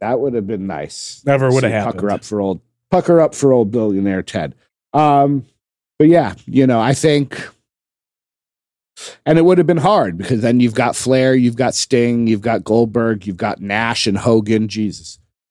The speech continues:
Speaker 1: I guess Hogan might have been on his way out by then, but, uh, you know, the, the egos would have been, would have been a bit of a problem,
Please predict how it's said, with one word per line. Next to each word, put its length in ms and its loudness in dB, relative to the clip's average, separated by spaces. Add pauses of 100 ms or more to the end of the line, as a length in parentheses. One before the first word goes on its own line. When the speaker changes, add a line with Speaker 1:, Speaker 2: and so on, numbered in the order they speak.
(140)
Speaker 1:
I 60 -12
guess 200 -10
Hogan 260 -6
might 180 -2
have 80 -4
been 120 -6
on 160 -6
his 120 -10
way 160 -6
out 220 -6
by 140 -10
then, 360 -10
but, 260 -4
uh, 260 -6 (800)
you 140 -4
know, 200 -8 (340)
the, 160 2
the 260 -2
egos 540 2
would 160 0
have 160 -2
been, 460 -4
would 180 -4
have 100 -10
been 140 -4
a 60 -6
bit 180 -4
of 80 -6
a 60 -6
problem, 540 -8